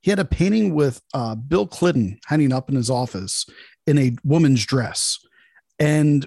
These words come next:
people had stated that that painting, the reason for it was because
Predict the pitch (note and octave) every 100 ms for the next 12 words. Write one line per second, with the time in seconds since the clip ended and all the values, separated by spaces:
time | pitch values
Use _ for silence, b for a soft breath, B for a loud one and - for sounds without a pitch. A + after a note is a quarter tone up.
0 | - F#3 G3+ F3+ D3 B2+ - F3 D#3 A#2+
1 | C3 - b b b b - A#2+ D#3 D#3+
2 | G3+ - - G#3+ E3 F2+ - _ - C3
3 | D#3+ F#3+ E3 D#3 - F#3 A#2 - _ _
4 | - C#3 A#2+ D3 - - D3+ D3+ D3 C3